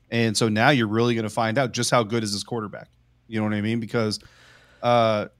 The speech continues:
you know, and, and how good are his teammates as well. Again, I don't want, I wanna put everything on Kyler's shoulders because he's one of eleven guys on the field at any given time. They all have a job to do. But again, you're talking about a guy that doesn't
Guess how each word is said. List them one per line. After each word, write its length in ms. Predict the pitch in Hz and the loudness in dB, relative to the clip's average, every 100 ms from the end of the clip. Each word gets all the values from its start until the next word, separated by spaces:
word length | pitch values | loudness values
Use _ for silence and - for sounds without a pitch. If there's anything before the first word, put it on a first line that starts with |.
| _ - - | _ -20 -4
you 120 | 175 | 0
know, 40 | |
and, 180 | 147 156 | 2 4
and 80 | 165 | 6
how 140 | 190 165 | 6 6
good 160 | 165 | 4
are 120 | 151 | 2
his 160 | 139 113 | 2 -2
teammates 440 | - 143 110 104 | -2 -2 -2 -6
as 40 | 110 | -4
well. 160 | 117 | -2
Again, 220 | 101 123 117 | 0 -2 0
I 100 | 131 | 2
don't 120 | 147 | 2
want, 140 | 151 | 2
I 40 | 151 | 2
wanna 160 | 151 | 0
put 160 | 139 143 | 0 0
everything 340 | 143 147 135 | 0 0 -2
on 140 | 127 117 | -4 -4
Kyler's 400 | 139 135 123 117 | -4 -4 -6 -6
shoulders 380 | 190 190 143 | -4 -4 -4
because 200 | 131 143 | -4 -4
he's 160 | 127 127 | -2 -4
one 200 | 120 151 | -2 -2
of 100 | 131 | -2
eleven 440 | 131 123 127 120 | -2 -2 -2 -4
guys 340 | 113 120 120 113 | -2 -2 -2 -2
on 80 | 107 | -8
the 60 | |
field 260 | - 120 107 | -6 -8 -6
at 40 | 110 | -8
any 80 | 107 | -6
given 220 | 107 101 | -6 -4
time. 240 | 131 120 | -2 -2
They 80 | 110 | -2
all 160 | 107 110 | -2 -2
have 160 | 120 110 | -2 -4
a 60 | |
job 340 | 104 117 135 131 | -4 -4 -4 -6
to 80 | 113 | -6
do. 260 | 113 104 _ _ _ _ - | -6 -6 _ _ _ _ 0
But 320 | 127 123 - | 4 4 2
again, 320 | 120 143 131 | 0 2 2
you're 120 | 117 | -2
talking 280 | 110 123 127 | -4 -2 -2
about 120 | 127 123 | 0 -2
a 60 | |
guy 260 | 107 107 110 | 0 0 0
that 240 | 110 101 | -4 -4
doesn't 400 | 123 110 123 135 | -2 -2 -2 -6